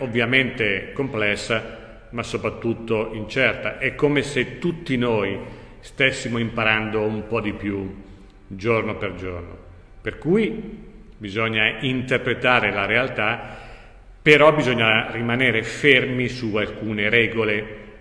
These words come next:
che valgono sempre. Per esempio, bisogna ascoltare tutti, bisogna ascoltare i cittadini,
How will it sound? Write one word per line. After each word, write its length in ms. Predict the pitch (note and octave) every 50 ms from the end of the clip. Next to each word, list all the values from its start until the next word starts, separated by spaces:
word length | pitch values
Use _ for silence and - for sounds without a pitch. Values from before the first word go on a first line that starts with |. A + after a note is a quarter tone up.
| - - -
che 140 | - A#2+
valgono 360 | G#2+ G#2 G#2 G2 F#2+ G2+ G2 F#2+
sempre. 440 | - - F2 E2 E2+ E2+ - - - - - -
Per 240 | - - C#3+ C#3 B2+
esempio, 640 | A#2+ A#2 G#2+ F#2 G2+ G2+ F#2+ F#2 E2+ - F#2+ F2+ F2 - - - - - - - - - -
bisogna 480 | G2 F#2+ G#2+ A2+ G#2 A2+ B2 A#2+ A#2 A2+
ascoltare 920 | A2 - - A#2 G2 - A2+ G#2+ G#2 G2+ G2 G2 F#2+ F2+ - - - - - -
tutti, 440 | - B2 A2+ A2+ A#2 A2+ A#2+ F#3 A3
bisogna 480 | G#3 - - - A#2 F#2+ G#2 G#2+ G#2
ascoltare 500 | G#2 G#2 - - A2 F#2+ - - G#2+ G#2
i 80 | G2+ G2
cittadini, 560 | - - G#2 - C#3+ B2 A2+ A#2+ C3 C#3+ B2